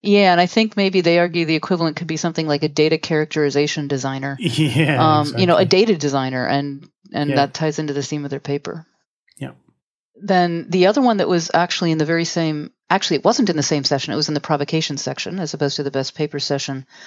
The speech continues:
Speaker 2: Yeah.
Speaker 1: was this, "What is interaction for data visualization?" uh, by Damara and Perrin.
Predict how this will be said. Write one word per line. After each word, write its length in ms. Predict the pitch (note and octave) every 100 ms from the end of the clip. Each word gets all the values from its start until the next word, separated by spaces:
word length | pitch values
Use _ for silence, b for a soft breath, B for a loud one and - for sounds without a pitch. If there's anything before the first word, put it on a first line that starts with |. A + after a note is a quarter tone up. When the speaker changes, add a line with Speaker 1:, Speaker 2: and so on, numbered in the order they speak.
| B
Speaker 2:
Yeah. 140 | C#3
Speaker 1:
was 180 | D#3+ E3+
this, 220 | F3+ E3+
"What 240 | - F3 F#3+
is 120 | G3
interaction 480 | - E3+ D#3 - F3+
for 140 | F3+
data 220 | D3 C#3+
visualization?" 880 | D#3+ F3 F#3 F3 E3+ E3+ G3 G#3 G#3+ -
uh, 240 | D#3 C#3+
by 160 | D3 D3
Damara 340 | D3+ D3 C#3+
and 100 | C#3+
Perrin. 400 | C3+ D3+ F3+ B3